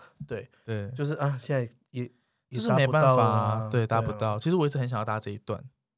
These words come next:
Speaker 2: 但是很可惜。
Speaker 1: 这段我超常搭。
Speaker 2: 就，哎，跟大家科普一下，我们刚刚讲，嗯，这有些人会听不懂，就说这一对航班其实是国泰航空的第五，
Speaker 1: 嗯。
Speaker 2: 第五航权的其中一条。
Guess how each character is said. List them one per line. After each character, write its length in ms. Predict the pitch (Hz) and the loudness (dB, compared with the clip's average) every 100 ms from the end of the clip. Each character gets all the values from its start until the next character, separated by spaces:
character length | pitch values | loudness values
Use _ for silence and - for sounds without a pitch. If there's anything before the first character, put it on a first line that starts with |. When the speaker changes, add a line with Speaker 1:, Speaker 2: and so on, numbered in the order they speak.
| _ _ | _ _
Speaker 2:
但 120 | 120 | -8
是 100 | 120 | -6
很 80 | 107 | -10
可 40 | - - | -12 -14
惜。 80 | 110 | -4
Speaker 1:
这 60 | |
段 120 | 165 | -2
我 120 | 151 123 | 0 -2
超 260 | - 131 | -2 -2
常 260 | 131 131 107 | 0 -4 -8
搭。 380 | 104 107 107 127 - _ _ _ _ _ _ _ _ _ _ _ _ | -8 -8 -8 -10 -14 _ _ _ _ _ _ _ _ _ _ _ _
Speaker 2:
就， 520 | - 160 143 123 117 - _ _ | -6 -2 0 -2 -4 -12 _ _
哎， 140 | 170 190 _ _ | -6 -6 _ _
跟 120 | - 175 | -8 -2
大 80 | |
家 80 | 175 | 0
科 160 | 175 165 | 0 -4
普 200 | - 110 | -6 -10
一 20 | |
下， 260 | - 131 110 | -2 0 0
我 60 | |
们 80 | 110 | -2
刚 80 | 127 | -2
刚 80 | 143 | -2
讲， 100 | 113 120 | -4 -6
嗯， 80 | 117 | -4
这 100 | 170 | -2
有 120 | 151 | 0
些 120 | 131 | 4
人 80 | 180 | 4
会 80 | 151 | 4
听 200 | 156 147 | 2 -2
不 60 | 139 | -2
懂， 300 | - - - _ _ _ | -2 -4 -8 _ _ _
就 120 | - | -2
说 160 | 190 180 | 0 2
这 140 | 202 | 4
一 100 | 202 | 2
对 160 | 196 156 | 2 -2
航 260 | 123 110 | 0 0
班 180 | 123 135 | 2 2
其 200 | 135 117 | 0 -4
实 60 | 120 | -4
是 320 | 139 120 110 | -4 -4 -6
国 140 | - | -2
泰 80 | 131 | 0
航 140 | 135 | 0
空 180 | 117 123 | 0 -2
的 160 | 120 107 | -2 -4
第 220 | - 135 | -4 -4
五， 100 | 107 - | -4 -10
Speaker 1:
嗯。 60 | _ _ - | _ _ -4
Speaker 2:
第 100 | 143 | -4
五 100 | 101 | -2
航 220 | 101 110 | -6 -6
权 160 | - | -6
的 80 | 82 | -6
其 160 | 104 110 | -6 -6
中 160 | 104 | -6
一 60 | 110 | -8
条。 200 | - - | -8 -10